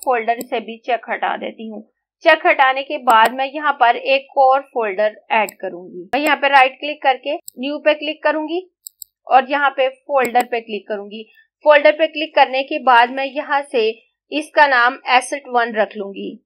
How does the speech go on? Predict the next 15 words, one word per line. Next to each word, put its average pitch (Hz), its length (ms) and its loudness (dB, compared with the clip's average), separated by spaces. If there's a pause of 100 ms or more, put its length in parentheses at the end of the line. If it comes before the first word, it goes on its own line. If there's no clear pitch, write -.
(220)
क्योंकि 330 240 2
इससे 330 280 0
पहले 285 260 4
हमारा 277 340 4
asset 285 320 0
नाम 254 180 0
का 262 160 2
folder 240 400 -4
मौजूद 254 320 -8
है 247 180 4
और 254 160 -2
इसको 254 220 -10 (240)
यहाँ 226 220 -6
पे 208 120 -6
रख 196 120 -4